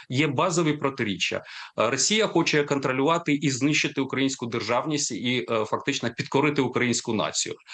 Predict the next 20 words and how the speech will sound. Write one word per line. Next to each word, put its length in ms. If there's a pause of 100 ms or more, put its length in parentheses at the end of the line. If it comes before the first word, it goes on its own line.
(140)
Ми 360
не 200
хочемо 440
цього, 340
і 80
у 40
нас 260
є 80
спроможності, 720
і 120
я 220
вже 160
повторював, 520
що 240 (260)
є 200
у 120
нас, 300
е, 120
партнери, 560
які 360